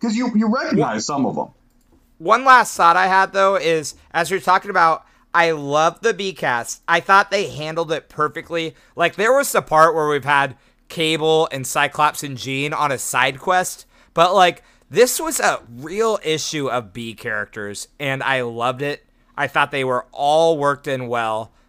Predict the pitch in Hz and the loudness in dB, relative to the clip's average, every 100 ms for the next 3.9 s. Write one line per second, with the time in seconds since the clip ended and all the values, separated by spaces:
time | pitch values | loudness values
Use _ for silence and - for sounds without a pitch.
0 | - 151 147 160 202 - 214 190 151 147 | -2 0 4 2 2 2 0 0 0 -2
1 | 175 180 185 165 139 131 165 165 160 147 | -2 -4 -2 0 -2 -2 -2 -2 -4 -6
2 | 127 135 170 165 _ _ _ _ _ _ | -4 -2 -2 -6 _ _ _ _ _ _
3 | - 135 139 147 143 151 135 131 160 | -4 -2 0 0 -2 -2 -2 -4 -10